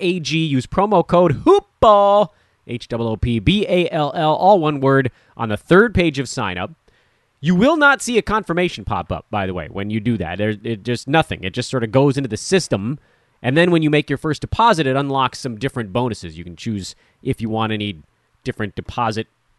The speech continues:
special things. If you're gonna be betting for a while, take 'em. If you're not, pass on those things. But either way,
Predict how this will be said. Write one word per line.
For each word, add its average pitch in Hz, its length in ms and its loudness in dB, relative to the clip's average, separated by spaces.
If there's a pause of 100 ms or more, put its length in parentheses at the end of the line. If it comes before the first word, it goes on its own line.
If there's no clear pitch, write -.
(160)
special - 520 -4
things. 151 720 0 (300)
If - 80 -12
you're 170 60 -6
gonna 233 80 2
be 208 80 4
betting 208 280 4
for 196 140 -2
a 165 80 4
while, 170 340 4
take - 260 -2
'em. 80 140 -10
If - 120 -6
you're 117 80 -4
not, 170 320 2 (140)
pass 190 420 -4
on 110 200 -4
those 92 220 -6
things. 82 240 -6
But - 120 4
either 320 140 6
way, 247 220 6